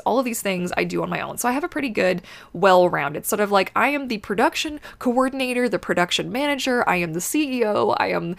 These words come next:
the talent, I am all of the things, and I do it all, and I try to do it well. I am gonna be doing a series of sort of podcasts talking about different aspects of your mermaid business, sort of,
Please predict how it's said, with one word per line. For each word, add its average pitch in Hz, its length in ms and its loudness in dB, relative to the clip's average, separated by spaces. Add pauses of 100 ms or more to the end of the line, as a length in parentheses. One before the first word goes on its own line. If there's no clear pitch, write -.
(160)
the 214 100 0
talent, 254 520 -2
I - 100 4
am 170 160 2
all 214 300 4
of 202 140 -4
the 190 100 2
things, 190 600 0 (280)
and 170 160 -6
I 160 40 -4
do 185 160 2
it 180 80 8
all, 160 440 6
and 160 560 0
I 170 100 2
try 202 200 2
to 196 60 4
do 175 140 0
it 170 80 -2
well. 151 320 -2 (1080)
I 202 120 6
am 226 120 0
gonna 202 160 0
be 175 420 0 (320)
doing 175 480 2
a - 40 -2
series 240 480 2
of 170 280 -2
sort 185 160 0
of - 100 -4
podcasts 180 760 -4
talking 175 400 -6
about 160 360 -2 (560)
different 302 300 2
aspects 214 600 -2
of 185 120 0
your 190 120 0
mermaid 180 360 0
business, - 460 -8
sort 190 240 2
of, 180 300 0